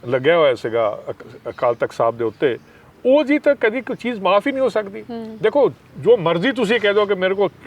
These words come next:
Speaker 1: ਕੋਈ ਦਬਾਅ, ਤੁਸੀਂ ਯਾਰ, ਬਹੁਤੀ ਗੱਲ ਹੈਗੀ ਕਿ ਵੀ ਤੁਸੀਂ ਆਪਣੇ ਆਪ ਨੂੰ ਅਗਰ ਤੁਸੀਂ ਸਿੱਖ ਸਮਝਦੇ ਹੋ, ਤੁਸੀਂ ਇਹੋ ਜਿਹਾ ਕੰਮ ਕਿੱਦਾਂ ਰਚ ਸਕਦੇ ਹੋ? ਤੇ ਉਹ ਤੇ ਇੰਨਾ ਕੁਛ ਨਿਕਲ ਕੇ ਆ ਗਿਆ ਕਿ ਉਹ ਜਿਹੜਾ ਰਾਮ ਰਹੀਮ ਹੈ, ਉਹ ਤੇ ਕਹਿੰਦਾ, "ਮੈਂ ਤੇ ਮਾਫ਼ੀ ਦੀ ਚਿੱਠੀ ਵੀ ਨਹੀਂ ਭੇਜੀ ਸੀਗੀ।"
Speaker 2: ਹੂੰ।
Speaker 1: ਤੇ ਫਿਰ ਵੀ ਉਹਨਾਂ ਨੇ ਸਾਇੰਸ,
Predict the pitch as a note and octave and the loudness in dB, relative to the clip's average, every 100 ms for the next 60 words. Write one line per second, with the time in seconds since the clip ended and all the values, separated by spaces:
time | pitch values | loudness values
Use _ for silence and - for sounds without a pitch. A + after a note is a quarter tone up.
0 | - - G3 G3 D3 C3 D3 F3+ D3+ A#2+ | -12 0 2 4 2 4 2 0 -4 -2
1 | D3 F3+ B2+ C#3 F3 D#3+ C#3 A2+ E3 A#3 | -2 0 -2 -2 -2 -2 -2 -2 -6 -10
2 | - - - - - G#3 G#3+ G3+ E3 G#3 | -18 -20 -20 -20 -4 -2 -2 -2 -2 0
3 | F3+ F3+ F#3 D#3+ D3 D#3+ G3+ G3 F#3+ F#3 | 0 2 2 2 2 0 -2 0 0 -2
4 | F3+ E3+ E3+ E3 - F#3 E3 B2 A2 G#2+ | -4 -2 -2 -2 -2 -2 -2 -4 -6 -6
5 | - - - - G3 B3 G#3+ C4 A#3+ A#3+ | -12 -20 -14 -6 -2 2 2 2 0 -2
6 | A3+ A#3 C4 C4 - F3+ F3+ - - C#3+ | 0 0 0 0 -2 -2 -2 -4 -6 -4
7 | C#3+ C3 D#3+ G#3 A3+ A#3+ G3 G3+ A#3+ A#3+ | -2 -2 0 2 2 4 0 0 -4 -4
8 | F3+ D#3 E3+ G3+ G#3 D#3+ B2 C3+ C#3 A#2+ | -4 -4 -2 0 2 2 2 2 2 0
9 | - - - - - A3 A3 A#3 G3+ G#3 | -8 -20 -20 -12 0 4 6 6 4 4
10 | G3+ D#3 E3+ F#3 G3+ G#3+ A3 A3 A3 G#3+ | 4 4 2 2 0 0 0 2 2 2
11 | A#3+ A3 G#3+ A#3+ G3 E3+ G3+ A#3 A3 G3+ | 0 0 2 2 2 0 0 -2 -2 0
12 | A3 A#3+ B3 B3 D#3+ D3+ C#3+ A2+ B3+ B3 | 0 0 0 0 2 0 -2 -2 -4 -4
13 | A#3 G#3+ G3+ G3 E3 D#3+ E3+ F#3 F#3 F3+ | -6 -8 -4 0 2 2 2 2 0 0
14 | D#3+ D#3+ | -2 -4